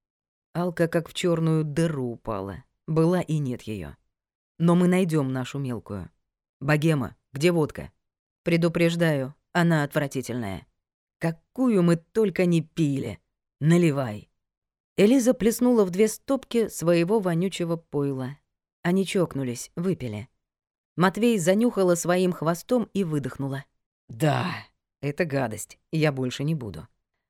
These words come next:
Она достала из сумочки Шанель жвачку, сунула одну пластинку в рот. «А теперь я озвучу свою мысль.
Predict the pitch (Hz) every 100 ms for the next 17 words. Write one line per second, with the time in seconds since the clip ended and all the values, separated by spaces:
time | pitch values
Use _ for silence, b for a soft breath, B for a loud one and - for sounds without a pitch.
0 | _ - 165 180 170 175 - 185 165 -
1 | 180 - 180 175 - 165 160 165 156 151
2 | 165 196 190 - 127 127 _ _ - 180
3 | 208 185 175 - 147 160 160 143 147 -
4 | 135 - 147 120 98 - _ _ _ _
5 | _ _ _ _ - 147 151 147 190 -
6 | _ _ - 160 156 143 135 165 - 113
7 | 104 123 120 - -